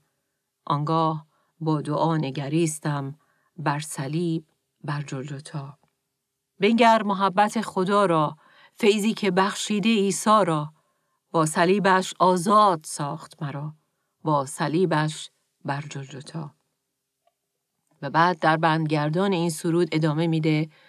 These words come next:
«مهر و محبت بی حد بخشید، همهٔ گناهانم آمرزید. آزاد شدم، بارم فرو ریخت.»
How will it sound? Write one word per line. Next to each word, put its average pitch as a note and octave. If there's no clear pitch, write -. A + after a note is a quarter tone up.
«مهر B3
و C4
محبت G3+
بی G3+
حد G#3
بخشید، D#3
همهٔ G#3+
گناهانم G3
آمرزید. D3
آزاد A3+
شدم، D#3+
بارم A3+
فرو A#3
ریخت.» D#3